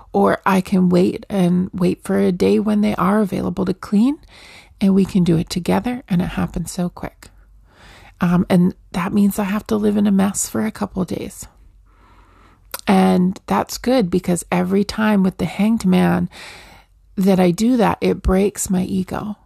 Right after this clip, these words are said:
And when we break our ego and our ego stories and the labels we're holding that protect us, and, pro-, you know, a lot of this is about our own experience of identity, that we actually get to become more real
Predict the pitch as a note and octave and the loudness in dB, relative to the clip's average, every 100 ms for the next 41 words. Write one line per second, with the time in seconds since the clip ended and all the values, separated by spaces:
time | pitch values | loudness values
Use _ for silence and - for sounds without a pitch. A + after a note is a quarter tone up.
0 | _ - F#3 G3+ G3+ G#3 G3 G#3+ B3+ - | _ -2 0 0 0 0 -2 -2 -2 0
1 | C4 - G#3 G3 F3 F3 E3+ E3+ - G3+ | 0 2 2 2 2 2 2 0 0 -2
2 | F#3+ F#3 - - F#3+ G3 F3+ - - - | -2 -4 -4 -4 0 2 2 0 -4 -2
3 | F3 F#3 F#3 F#3+ G#3 G#3+ G#3 F#3+ - F#3 | 0 2 2 2 2 2 -2 -2 -2 -2
4 | E3 F#3 F#3+ F#3 F#3 F3+ - E3 - F3+ | 0 0 0 0 -2 -4 -6 -10 -6 -8
5 | F3+ - - - - - - - - - | -6 -8 -8 -10 -14 -16 -20 -20 -20 -20
6 | - - - - - G3+ F#3+ - G3 - | -18 -18 -20 -20 -2 2 2 2 0 0
7 | - - - G3 F#3 F#3 - F3+ F#3+ A#3+ | -12 -14 0 2 4 2 -2 0 2 4
8 | B3+ G3 F#3 F#3+ E3+ F3+ F3+ E3 F3 - | 4 2 -2 -4 -4 -2 -2 -2 -4 -2
9 | F3+ G3 F#3+ - - F3+ F3 F3 - D#3+ | 0 0 0 -4 -8 -2 -2 -2 -4 -6
10 | E3+ D#3+ D#3+ D#3+ F#3 - G3+ G#3 _ _ | -4 -4 -4 -4 -8 -6 -6 -6 _ _
11 | _ - - - - - - - - - | _ -20 -20 -20 -20 -20 -20 -20 -20 -20
12 | - - _ F3+ G3+ G3+ - G#3 A#3 C4 | -20 -20 _ 2 4 2 0 2 2 2
13 | B3+ - D4 G3 G3 G3+ G#3+ F#3+ - F#3+ | -2 -2 -2 0 -2 0 -2 -2 -2 -2
14 | F#3+ F3 E3 F3 F#3 F#3+ G3+ | 0 0 0 -4 -6 -6 -10